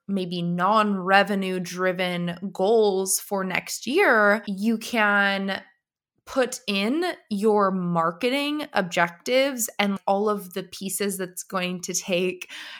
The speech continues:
to achieve your marketing goals around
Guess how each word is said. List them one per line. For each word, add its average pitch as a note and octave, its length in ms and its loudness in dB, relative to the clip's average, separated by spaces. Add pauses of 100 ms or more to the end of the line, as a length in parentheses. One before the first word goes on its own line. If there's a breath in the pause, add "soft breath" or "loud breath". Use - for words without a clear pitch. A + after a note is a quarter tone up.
to B3 140 4
achieve G#3 320 -2
your G3 140 -2
marketing F#3+ 640 0
goals C4+ 680 2
around G3 1300 4